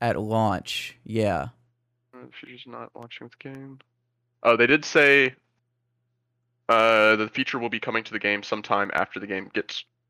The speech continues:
Speaker 2: released. So I guess they're planning on adding it.
Speaker 1: That's still very weird to, I mean, maybe they're, like, cutting a few things, like, cutting a few resources to focus on other things.
Speaker 2: Get the game released on when,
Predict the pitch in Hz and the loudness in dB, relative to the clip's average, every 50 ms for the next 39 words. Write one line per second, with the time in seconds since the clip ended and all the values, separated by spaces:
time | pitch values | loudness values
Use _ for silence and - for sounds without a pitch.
0 | _ _ - - - 69 80 - - - - - - - 123 127 147 147 - 127 | _ _ -10 -8 -8 -8 -10 -12 -14 -16 -16 -10 0 2 4 4 4 2 2 0
1 | - 127 107 95 - 69 - - - - 95 - - - _ - _ _ _ _ | 0 2 2 0 0 -2 -6 -6 -4 -4 -6 -6 -10 -16 _ -20 _ _ _ _
2 | _ _ _ _ _ _ - - 123 123 - - - - - 175 180 165 123 101 | _ _ _ _ _ _ -6 -4 -4 -4 -2 -4 -6 -4 0 2 2 2 2 2
3 | 110 120 127 131 123 117 107 101 101 107 110 113 113 110 107 107 104 - 110 95 | 2 2 2 4 2 2 0 -2 -4 -4 -2 0 0 0 -2 -2 -4 -6 -6 -6
4 | 98 104 - _ _ _ _ _ 120 123 120 113 110 113 127 143 147 160 139 139 | -6 -8 -10 _ _ _ _ _ -2 0 0 0 2 2 2 2 0 0 0 0
5 | 131 123 120 110 - _ _ _ _ - - 123 113 113 120 117 117 117 113 101 | 2 2 2 0 0 _ _ _ _ -6 0 0 2 2 2 2 0 0 -2 -4
6 | 107 - - 120 117 110 - 120 117 113 113 117 120 113 117 113 80 101 107 - | -4 -4 -4 -4 -4 -4 -2 -2 -2 0 -2 -2 -4 -6 -6 -6 -6 -6 -4 -4
7 | 131 123 123 120 113 - 123 120 113 98 107 110 110 - 127 120 120 117 - 123 | -2 -2 0 -2 -2 -4 -4 -4 -4 -2 -4 -4 -4 -4 -4 -2 -2 -2 -4 -6
8 | 123 113 - 110 104 - - - 117 113 - - 113 - 123 110 107 101 - 104 | -8 -8 -6 -8 -8 -6 -2 -2 0 0 0 -2 -4 -4 -4 -2 -2 0 0 -2
9 | 104 117 120 - - 131 127 135 135 143 147 147 - - - - _ _ _ _ | -2 -2 -4 -4 -2 -2 -2 -2 -4 -6 -8 -10 -12 -14 -14 -16 _ _ _ _
10 | _ _ _ _ _ - 104 - - 101 101 98 95 98 101 101 98 98 101 101 | _ _ _ _ _ -20 -14 -6 -4 -4 -2 0 0 -2 -2 -2 -4 -4 -4 -4
11 | - - - - 101 101 101 104 120 - 104 104 | -4 -4 -4 -4 -4 -4 -6 -10 -10 -8 -6 -6